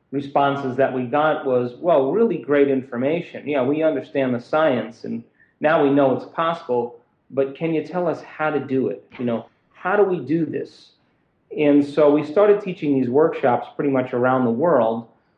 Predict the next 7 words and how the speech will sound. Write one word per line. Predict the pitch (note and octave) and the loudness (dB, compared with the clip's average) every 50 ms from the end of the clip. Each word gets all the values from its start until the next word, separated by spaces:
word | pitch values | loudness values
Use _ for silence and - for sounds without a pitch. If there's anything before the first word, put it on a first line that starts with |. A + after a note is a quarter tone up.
| _ | _
with | - D3+ D3 D3 | 0 0 0 2
the | D3+ D#3 D3+ | 2 2 4
intention | D3+ D3 D3 D3 - G3 G3 G3 G3 - D3 C#3 | 4 4 2 0 0 -2 -2 -2 -2 -2 -2 0
of | C3 B2+ | -2 -2
showing | - - - D#3 D3+ D3+ D3+ D3+ D3+ | -4 0 2 2 4 4 2 0 -2
people, | - - F3+ F3 - - A2+ A2+ A2+ A2+ - _ _ _ _ _ _ - | -2 -4 -6 -4 0 0 0 0 0 -4 -10 _ _ _ _ _ _ -4
um, | - B2+ B2 B2+ B2+ B2+ B2 A#2 A#2+ | 0 4 4 4 4 4 2 -2 -4